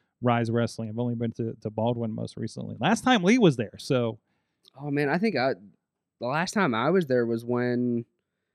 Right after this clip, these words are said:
Speaker 2: Max was doing the, um, Stomp Out Cancer shows.
Speaker 1: Mm-hmm.
Speaker 2: That was the last time I was there when they were running in the old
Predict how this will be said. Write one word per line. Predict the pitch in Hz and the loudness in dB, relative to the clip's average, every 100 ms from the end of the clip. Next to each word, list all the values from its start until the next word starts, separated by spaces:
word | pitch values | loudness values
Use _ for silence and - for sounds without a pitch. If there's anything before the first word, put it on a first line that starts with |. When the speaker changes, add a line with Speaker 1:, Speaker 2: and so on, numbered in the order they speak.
| _ _ | _ _
Speaker 2:
Max | 120 127 143 - | -2 2 2 0
was | 139 131 | -2 2
doing | 135 131 120 | 2 4 2
the, | 120 110 107 104 95 - _ _ _ _ _ - | 0 -2 -2 -2 -6 -10 _ _ _ _ _ -6
um, | 117 104 98 90 _ _ _ _ _ _ _ _ _ - | -4 -4 -6 -8 _ _ _ _ _ _ _ _ _ -12
Stomp | - 151 147 | -4 0 2
Out | 127 | 0
Cancer | - 147 156 120 | 2 0 0 -2
shows. | 101 - 82 - _ _ - | -4 -4 -8 -12 _ _ -4
Speaker 1:
Mm-hmm. | 151 151 143 165 175 _ - | -2 -2 -6 -10 -16 _ 0
Speaker 2:
That | |
was | 127 123 | 0 2
the | |
last | 123 123 131 | 4 4 4
time | 127 117 | 0 0
I | 113 | 2
was | 113 107 | 0 0
there | 113 113 104 | 2 2 2
when | 107 | 0
they | 107 104 | 0 0
were | 98 107 | -2 -4
running | 104 113 107 107 | -2 0 0 0
in | |
the | 104 | -2
old | 101 107 104 | -2 -4 -4